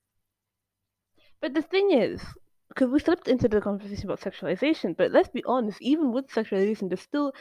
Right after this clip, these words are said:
there's a now emerging of the sexualization and the deification.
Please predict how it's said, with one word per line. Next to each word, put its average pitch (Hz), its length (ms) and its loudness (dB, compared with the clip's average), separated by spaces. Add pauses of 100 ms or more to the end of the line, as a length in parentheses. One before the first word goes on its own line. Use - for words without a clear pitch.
(140)
there's 214 120 -8
a 233 60 4
now 240 240 6
emerging 220 360 4
of 190 100 -2
the - 60 -16
sexualization 202 920 -2
and 240 180 2
the 285 60 -6
deification. 196 840 -8